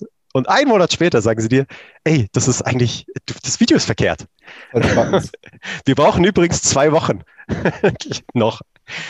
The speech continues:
Speaker 1: Ähm, und ja, es ist, das ist halt jetzt wirklich nur eine kleine Geschichte, in die ich da jetzt reingepiekst bin. Ähm,
Speaker 2: Wo-, wobei
Speaker 1: das
Speaker 2: man
Speaker 1: kostet
Speaker 2: sagen
Speaker 1: halt
Speaker 2: muss,
Speaker 1: Zeit, ja.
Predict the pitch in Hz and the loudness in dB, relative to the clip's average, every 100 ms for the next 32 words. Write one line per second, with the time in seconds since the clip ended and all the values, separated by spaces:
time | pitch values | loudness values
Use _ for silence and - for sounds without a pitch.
0 | - - - 104 110 107 110 - - 120 | -16 -20 -2 2 2 0 -6 -14 -4 -2
1 | 117 - - _ _ - - 117 - 120 | -2 -8 -14 _ _ -4 -2 0 0 -2
2 | - 110 - 117 123 120 - 131 156 123 | -2 -2 0 -2 0 0 0 -2 0 0
3 | - 104 123 139 131 - 101 127 139 131 | 0 0 0 0 0 0 0 2 0 0
4 | 113 - 127 - 120 120 107 120 107 113 | -2 -2 -4 0 2 2 -2 -6 0 2
5 | 104 113 117 113 113 - 120 120 - - | 2 -2 -2 -2 -4 -2 -2 -2 -14 -20
6 | - - _ 107 104 107 104 _ _ _ | -20 -20 _ 0 2 0 -2 _ _ _
7 | 113 107 123 127 113 123 135 120 117 139 | -2 0 2 2 2 2 2 2 2 0
8 | 78 - - | -2 -6 -10